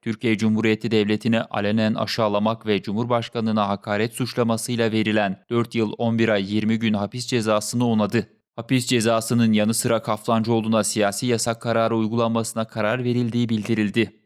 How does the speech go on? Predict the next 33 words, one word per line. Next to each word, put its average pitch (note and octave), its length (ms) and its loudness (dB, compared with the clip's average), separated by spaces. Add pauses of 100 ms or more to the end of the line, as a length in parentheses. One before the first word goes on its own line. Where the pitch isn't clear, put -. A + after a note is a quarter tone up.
(180)
Yargıtay'ın A2 580 0
kararının A2+ 600 2
ardından A2 460 2
sosyal A2 440 -2
medya A2+ 300 0
hesabından A2 600 0
paylaşım G#2 480 -2
yapan A2 400 0
A G2+ 180 0
K G#2+ 240 -2
P A2 160 0
M G2+ 100 0
Y G#2 260 0
K A#2 220 -2
üyesi A2 300 -2
Şamil G#2+ 380 0
Tayyar, A2 500 0 (160)
"Seçim B2+ 340 -2
süreçleri A2+ 580 0
böyledir. G#2 500 0 (160)
Ordu A2 340 -2
ve G#2 80 2
yargı G2 460 -2
dahil G#2+ 400 0
bürokraside G#2+ 680 -2
çoğunluk G#2+ 580 -2
izler, G#2 400 -2 (100)
havayı G#2+ 320 0
koklar, G#2 480 -2 (160)
ona G#2+ 220 -2
göre G#2 260 0
pozisyon G#2+ 540 -2
alır. G#2+ 280 2